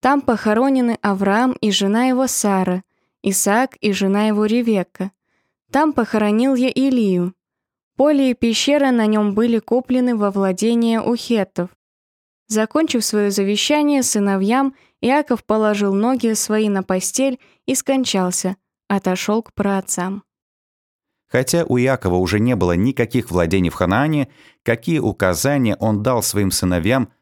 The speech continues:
Speaker 2: относительно своего погребения? Кто также похоронен в этой пещере? Как вы думаете, почему Иаков обратился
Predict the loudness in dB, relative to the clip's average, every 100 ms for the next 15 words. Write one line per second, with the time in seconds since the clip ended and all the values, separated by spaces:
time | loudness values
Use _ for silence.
0 | _ -4 0 -2 -2 -2 -2 -2 -2 -2
1 | 0 -2 -2 -2 0 0 -2 -4 -10 _
2 | _ _ _ _ _ _ _ _ _ -6
3 | -4 0 -2 -2 -2 -2 0 0 0 0
4 | 0 -2 -4 -4 -2 -2 -4 -8 _ _
5 | _ _ _ _ _ _ _ -6 -4 -2
6 | 0 0 -2 -4 -10 _ _ -4 0 0
7 | 0 0 0 -2 -4 -2 0 0 0 -2
8 | -4 -2 -2 -4